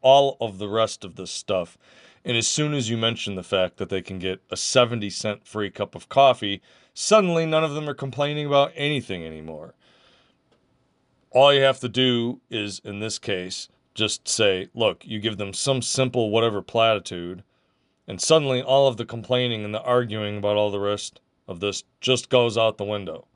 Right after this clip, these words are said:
Now, if it was me, and I had been the manager, the waitress, or the staff, or whatever, I would have just said such a thing like that in the first place,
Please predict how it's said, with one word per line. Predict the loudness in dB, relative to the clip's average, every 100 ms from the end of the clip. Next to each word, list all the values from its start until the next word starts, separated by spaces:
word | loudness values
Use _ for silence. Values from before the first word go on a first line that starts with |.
| _ _ _ _ _ _ _ _ _ -2
Now, | 2 2 0 -10 -6
if | 0 2
it |
was | 4 2 0
me, | 2 2 2
and | 0
I | 0
had | 0
been | -4 -4
the |
manager, | 0 2 2 -2 -2 -2
the | -4
waitress, | 0 2 2 0 -4 -4
or | -8
the | -8
staff, | 0 4 6 4 0
or | -2
whatever, | 2 2 0 -6 _ _ _ 2
I | 4 6
would | 4
have | -2
just | -6 -6 0
said | 0 0
such | -4 -6
a | -4
thing | -2 -2
like | -2 0
that | 0 0
in |
the | -6
first | -2 0 0 -4
place, | -6 -6 -8 -18